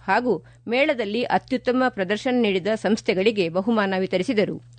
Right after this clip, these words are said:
ರಾಜ್ಯದಲ್ಲಿ ಆಟೋಮೋಟಿವ್ ರಿಸರ್ಚ್ ಅಸೋಸಿಯೇಷನ್ ಆಫ್ ಇಂಡಿಯಾ, ಎಆರ್ಐ ಘಟಕ ಸ್ಥಾಪಿಸುವ ಮೂಲಕ ನಿರುದ್ಯೋಗ ಸಮಸ್ಯೆ ನಿವಾರಿಸಲು ಕೇಂದ್ರ ಸರ್ಕಾರ ಮುಂದಾಗಿದೆ ಎಂದು ಕೇಂದ್ರ ಬೃಹತ್ ಕೈಗಾರಿಕಾ ಸಚಿವ ಎಚ್ ಡಿ ಕುಮಾರಸ್ವಾಮಿ ತಿಳಿಸಿದ್ದಾರೆ. ಮೈಸೂರಿನಲ್ಲಿ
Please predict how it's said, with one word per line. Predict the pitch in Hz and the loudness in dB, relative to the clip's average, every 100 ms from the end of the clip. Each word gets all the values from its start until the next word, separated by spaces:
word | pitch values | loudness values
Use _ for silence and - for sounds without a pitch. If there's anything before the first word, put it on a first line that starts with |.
| - - | -20 -20
ರಾಜ್ಯದಲ್ಲಿ | 254 294 311 339 285 262 294 | -2 0 0 -2 -2 0 -2
ಆಟೋಮೋಟಿವ್ | - 220 269 269 262 285 | -2 0 0 0 -2 -4
ರಿಸರ್ಚ್ | 254 240 - - - - | 0 0 0 -2 -2 -4
ಅಸೋಸಿಯೇಷನ್ | 208 247 240 240 220 269 | -2 -2 0 -2 0 -2
ಆಫ್ | - 196 - | 0 -4 0
ಇಂಡಿಯಾ, | 226 226 175 - - | 0 2 0 -4 -4
ಎಆರ್ಐ | 220 233 233 226 247 | -2 0 -2 0 -2
ಘಟಕ | 190 - 233 | -4 -4 -2
ಸ್ಥಾಪಿಸುವ | - - 202 202 202 190 | 0 0 -2 -2 -2 0
ಮೂಲಕ | 185 254 220 151 - - - | 0 0 0 -4 -6 -20 -8
ನಿರುದ್ಯೋಗ | 226 262 226 277 269 | 0 0 2 2 2
ಸಮಸ್ಯೆ | 269 214 214 233 | 0 -2 0 0
ನಿವಾರಿಸಲು | 208 196 202 180 185 214 247 | 0 0 0 -2 -2 -2 0
ಕೇಂದ್ರ | 208 226 254 | 0 0 0
ಸರ್ಕಾರ | 247 202 202 190 220 | 0 -2 -2 0 0
ಮುಂದಾಗಿದೆ | 214 190 208 208 185 180 | 0 -2 0 0 0 0
ಎಂದು | 208 226 - - - - | 0 -2 -4 -12 -20 -8
ಕೇಂದ್ರ | 240 247 269 262 277 | 0 0 0 -2 -2
ಬೃಹತ್ | 185 196 254 | -4 -2 -4
ಕೈಗಾರಿಕಾ | - 214 202 202 202 202 | 0 -2 0 -2 -2 -4
ಸಚಿವ | - 208 226 | -2 0 0
ಎಚ್ | 185 - | 0 -2
ಡಿ | - | -2
ಕುಮಾರಸ್ವಾಮಿ | 254 196 202 208 - 185 190 | -2 0 0 0 -2 0 0
ತಿಳಿಸಿದ್ದಾರೆ. | 185 180 185 196 220 160 - - - - - | -2 -4 -2 0 0 -2 -12 -20 -20 -14 0
ಮೈಸೂರಿನಲ್ಲಿ | 220 240 262 202 202 190 | 0 2 0 0 0 0